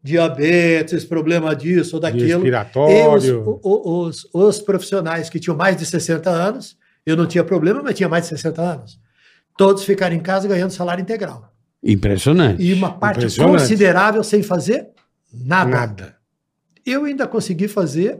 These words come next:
Speaker 1: o Antena Paulista, que eu fazia aos domingos,
Speaker 2: Fazia
Speaker 1: eu
Speaker 2: umas
Speaker 1: gra-, passei a fazer em
Speaker 2: livezinhas.
Speaker 1: casa. Comandava a equipe e
Speaker 2: Aham.
Speaker 1: gravava em casa. Mas o S P eu não faz-, não fiz mais.
Speaker 3: É.
Speaker 1: Nunca mais naquele período. E todo mundo ganhava o salário integral,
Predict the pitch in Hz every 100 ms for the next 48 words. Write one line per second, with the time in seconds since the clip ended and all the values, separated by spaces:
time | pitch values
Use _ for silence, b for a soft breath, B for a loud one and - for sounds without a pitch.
0 | - 165 165 156 151 196 190 185 185 233
1 | 240 185 175 160 156 156 143 190 202 269
2 | 311 - - b - 113 - - 170 131
3 | 123 - - 190 208 214 214 196 156 -
4 | - - _ _ _ _ _ 170 156 156
5 | 156 175 190 254 - - - 131 110 208
6 | 208 214 107 175 - - _ b b b
7 | 170 170 175 175 185 - 226 370 - 233
8 | 262 190 - 170 165 123 175 160 - -
9 | _ _ _ _ _ _ - 95 95 208
10 | 254 160 185 165 110 139 156 139 151 131
11 | 120 _ _ _ _ _ _ _ _ 160
12 | - 139 139 151 160 165 156 160 - 156
13 | 156 175 190 160 120